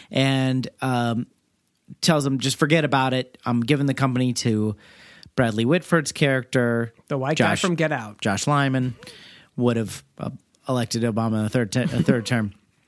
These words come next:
Speaker 1: Um, and Billy Madison says, "No, no, no, no.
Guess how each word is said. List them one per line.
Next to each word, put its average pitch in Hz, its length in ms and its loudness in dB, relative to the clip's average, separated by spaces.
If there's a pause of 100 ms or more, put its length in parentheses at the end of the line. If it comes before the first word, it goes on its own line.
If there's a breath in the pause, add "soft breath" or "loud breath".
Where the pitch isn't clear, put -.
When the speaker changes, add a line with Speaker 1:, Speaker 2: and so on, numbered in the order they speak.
(480)
Speaker 1:
Um, 143 600 2 (960 loud breath)
and 160 540 2 (800 loud breath)
Billy 170 180 4
Madison 151 320 0
says, 139 180 0
"No, 220 180 4
no, 196 140 2
no, 143 80 0
no. 87 160 -8